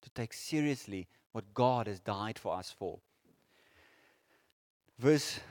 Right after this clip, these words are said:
two and three says the following. "And he saw two boats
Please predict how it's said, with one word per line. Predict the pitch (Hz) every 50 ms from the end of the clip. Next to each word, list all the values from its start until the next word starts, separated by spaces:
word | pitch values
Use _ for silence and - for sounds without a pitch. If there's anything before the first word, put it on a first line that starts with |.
| - -
two | - - 165 156
and | 147 139 139 135 127 120 117 113
three | - - - 147 123 120 110 101 95 98 98 - - - _ _ _ _ _ _ _ _ _ _ _ _ _ _ _ - -
says | - - 123 113 107
the | 117 107
following. | - 120 110 107 110 98 95 98 95 - _ _ _ _ _ - - - - _ _ _ _ _ _ _ _ _ _ _ _ _ _ _ _ _ _ _ _ _ _ _ _ _ _ _ _ _ _ _
"And | - 135 151
he | 143
saw | - - - 202 196 196 - 202 202 208 202 180 - - - - _ _
two | - 175 175 170 165 160 160 156 147 131 - _ _ _ -
boats | 92 90 82 123 117 101 90 - - - - - - -